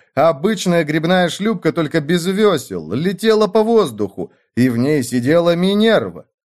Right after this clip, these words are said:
«Живехонька!» воскликнули Мэнсон и Карен с несколько излишней радостью. Адриан не одобрил бы их поведение, да только отвлекся на другое. «Натаниэль до сих пор с нею. Это он правит шлюпкой. В таком случае,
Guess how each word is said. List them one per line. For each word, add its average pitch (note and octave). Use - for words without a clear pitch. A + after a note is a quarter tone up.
«Живехонька!» G3
воскликнули B2
Мэнсон A#2+
и G#2
Карен D3
с -
несколько B2+
излишней A#2
радостью. E2+
Адриан E3
не F3+
одобрил F3+
бы C3
их B2
поведение, D3+
да C3+
только C#3+
отвлекся A#2+
на C3
другое. D3
«Натаниэль E3
до F3
сих E3+
пор E3+
с -
нею. B2
Это A#2
он D#3+
правит E2+
шлюпкой. E2
В -
таком B2
случае, A#2+